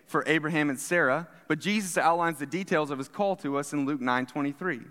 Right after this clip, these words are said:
Luke nine twenty-three says, "If anyone would come after me, he must deny himself and take up his cross daily and follow me." Which means that if anyone wants to follow God's call like Abraham did, then they, one, they have to deny themselves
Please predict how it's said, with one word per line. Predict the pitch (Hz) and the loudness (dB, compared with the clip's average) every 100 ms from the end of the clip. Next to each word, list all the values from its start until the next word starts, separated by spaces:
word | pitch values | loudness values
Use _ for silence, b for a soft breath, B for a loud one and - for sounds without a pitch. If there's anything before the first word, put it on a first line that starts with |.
| _ _ B B B 170 | _ _ B B B -2
Luke | 180 | 4
nine | 190 190 | 4 4
twenty-three | 196 180 202 202 | -2 -2 -2 2
says, | 185 160 | 2 0
"If | 151 - | -6 0
anyone | 185 233 254 247 | 2 2 0 0
would | 190 185 | -2 -2
come | 185 | 2
after | 170 165 135 | 4 2 -4
me, | 123 120 - B | -4 -4 -10 B
he | - | 0
must | 190 180 135 | 2 0 0
deny | 160 147 156 185 220 | 0 4 4 4 2
himself | 240 208 - 139 139 139 - - b b b | -2 -6 0 2 2 -4 -20 -20 b b b
and | 127 | -4
take | - 202 202 240 | 0 2 2 0
up | 208 | -2
his | 196 143 | -6 -6
cross | - 185 165 160 | 0 4 4 2
daily | 131 139 170 156 117 113 120 - b | -2 2 2 2 0 -4 -12 -20 b
and | 123 127 | -8 0
follow | 196 190 110 | 2 2 -2
me." | 92 131 135 _ _ _ _ b b | -10 -14 -20 _ _ _ _ b b
Which | 170 175 | -4 0
means | 208 175 | 0 2
that | 196 | 2
if | 170 160 | 2 0
anyone | 220 247 233 | 0 0 2
wants | 202 - | 0 0
to | 156 | -6
follow | - 202 208 202 180 160 B B | 2 4 4 2 -2 -6 B B
God's | 160 180 175 | 6 6 4
call | - 202 190 151 | 2 4 4 6
like | 170 202 | 4 4
Abraham | 208 196 196 196 180 | 2 2 0 0 0
did, | 151 147 120 135 B B B | 2 2 0 -8 B B B
then | 175 | 2
they, | 175 | 2
one, | 139 147 196 202 135 | 2 2 4 2 2
they | 165 | 4
have | 185 - | 4 4
to | 190 | -8
deny | 156 151 139 160 208 | 0 4 6 6 4
themselves | 214 - 127 120 139 - - | -2 0 0 0 -4 -16 -18